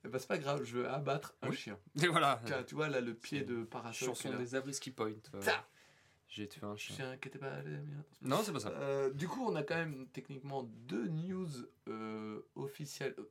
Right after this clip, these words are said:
Speaker 1: ah, on va dire trois news officielles Hellfest. Euh, donc, je te laisse commencer par la première,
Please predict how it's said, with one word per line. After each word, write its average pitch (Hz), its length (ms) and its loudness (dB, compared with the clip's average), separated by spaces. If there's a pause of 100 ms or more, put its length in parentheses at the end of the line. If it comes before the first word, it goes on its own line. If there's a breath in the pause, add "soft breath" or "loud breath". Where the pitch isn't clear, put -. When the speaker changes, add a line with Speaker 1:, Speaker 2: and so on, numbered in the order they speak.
(140)
Speaker 1:
ah, 156 260 6
on 107 40 -8
va 117 100 0
dire 135 180 -4
trois 170 220 -2
news 156 160 -2
officielles 123 300 -4
Hellfest. - 320 -10 (1040 loud breath)
Euh, 110 200 -2
donc, 123 160 -2
je - 60 -12
te 143 60 -2
laisse 139 120 6
commencer 143 380 -2
par 127 160 -2
la 120 80 -2
première, 139 400 -4